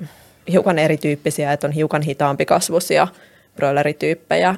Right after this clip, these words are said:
ja tota, hiukan nopeampi kasvusia ja sellaisia, joille kasvaa isommat rintalihakset ja sellaisia, joille kasvaa vähän isommat reisilihakset ja tälleen, mut, mut siis ne on niin kuin raskaita,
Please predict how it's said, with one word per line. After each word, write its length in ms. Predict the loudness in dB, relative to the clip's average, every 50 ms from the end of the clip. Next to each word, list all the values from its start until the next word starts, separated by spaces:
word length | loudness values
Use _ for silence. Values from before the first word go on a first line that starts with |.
| -4 _ _ _ _ _ -10
ja 240 | -6 -4 -4 -4 -4
tota, 540 | -4 -6 -6 -4 0 0 2 2 0 -2 -4 _ _ _ _ _ -12 -10 -10 -8 -8 -10 -8 -2
hiukan 280 | -2 -2 0 0 -2 -2
nopeampi 420 | -2 -2 0 0 -2 0 -2 -2
kasvusia 680 | 0 0 0 0 -2 -6 -6 -4 -2 -2 0 2 0 0 -2 -8
ja 240 | -10 -6 -6 -6 -6 -8 -14
sellaisia, 500 | -20 -12 -4 -4 -2 -2 0 0 0 0
joille 160 | 0 0 -2
kasvaa 400 | -2 -4 -8 -8 -4 -2 -2 -2
isommat 340 | -2 -2 -4 -4 -6 -6 -6
rintalihakset 840 | -6 -6 -4 -2 -2 -2 0 0 0 0 0 0 -4 -6 -6 -6 -8
ja 80 | -8
sellaisia, 380 | -6 -6 -4 -4 -4 -2 -2 -2
joille 180 | -2 -2 -4
kasvaa 420 | -4 -4 -6 -6 -4 -4 -2 -2 -2
vähän 200 | -2 -4 -4 -6
isommat 400 | -6 -6 -6 -6 -6 -6 -6 -6
reisilihakset 880 | -4 -2 -2 -2 -2 -2 -2 0 0 0 -2 -2 -4 -6 -6 -6 -6 -6
ja 160 | -4 -4 -4 -4 -8 -20 -20 -20 -20 -20 -20 _ _ -4 -2
tälleen, 320 | 0 0 0 0 -2 -2
mut, 220 | -4 -6 -6 -4
mut 160 | -4 -2 0 0
siis 160 | -2 -2 -2
ne 140 | -2 -2 0
on 120 | 0 0
niin 120 | -2 0
kuin 240 | 0 0 0 -2 -4 -6 _ _ -6
raskaita, 720 | -2 0 0 0 0 -2 -4 0 0 0 2 2 0 -2